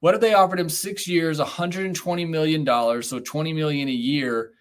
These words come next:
and had a seventh year option with a ten million dollar buyout? So that's a hundred and thirty million guaranteed.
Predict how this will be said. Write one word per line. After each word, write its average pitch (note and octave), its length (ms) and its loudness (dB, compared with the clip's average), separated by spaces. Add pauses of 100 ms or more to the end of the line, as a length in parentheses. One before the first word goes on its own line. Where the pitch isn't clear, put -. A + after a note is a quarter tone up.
(200)
and A2+ 160 -6
had B2+ 180 -2
a B2+ 80 -2
seventh D#3+ 580 0
year D#3 240 -2
option B2+ 400 -2
with B2+ 140 0
a B2+ 40 -4
ten C3+ 300 -4
million B2+ 320 0
dollar A2+ 280 0
buyout? B2+ 460 2
So - 120 -12
that's A2 180 -4
a A#2+ 60 -2
hundred D3 400 -4
and C3 120 -4
thirty C3+ 240 -2
million B2 480 -4
guaranteed. A2 840 -8